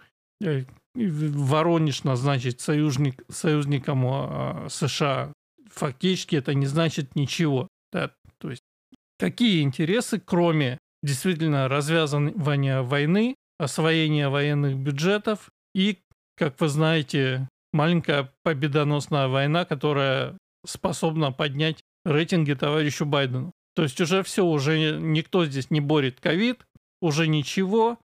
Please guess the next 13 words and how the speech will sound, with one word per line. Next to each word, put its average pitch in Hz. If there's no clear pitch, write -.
про 160
южную 160
границу 147
давно 143
забыто, 196
про 160
инфляцию 156
давно 143
забыто. 185
Теперь 165
все 190
очень 185
хотят 165